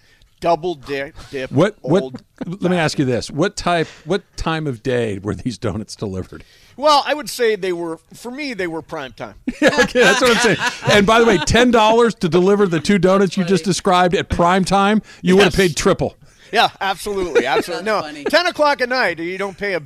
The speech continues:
Speaker 1: a, as big a service charge as you do earlier in the day. But no, I, I,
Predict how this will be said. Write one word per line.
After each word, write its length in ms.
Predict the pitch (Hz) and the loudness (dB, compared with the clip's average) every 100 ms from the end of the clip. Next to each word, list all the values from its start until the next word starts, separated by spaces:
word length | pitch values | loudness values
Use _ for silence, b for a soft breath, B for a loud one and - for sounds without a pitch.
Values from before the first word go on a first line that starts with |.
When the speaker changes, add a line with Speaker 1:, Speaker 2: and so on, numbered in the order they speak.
| 123 | -8
Speaker 1:
a, 280 | 151 151 - | -6 -6 -6
as 160 | 139 | -10
big 240 | 113 185 156 | -10 -8 -8
a 60 | |
service 340 | - 175 151 131 | -8 -10 -10 -12
charge 360 | 135 113 110 | -10 -10 -12
as 120 | 113 | -20
you 80 | 117 | -18
do 240 | 113 123 120 | -16 -16 -12
earlier 360 | 143 135 123 117 | -10 -10 -10 -12
in 80 | 107 | -12
the 60 | |
day. 220 | 110 120 | -10 -10
But 220 | 98 120 131 | -10 -12 -10
no, 120 | 143 | -6
I, 280 | 127 151 196 b b | -4 -4 -6 b b
I, 220 | - 160 | -8 -8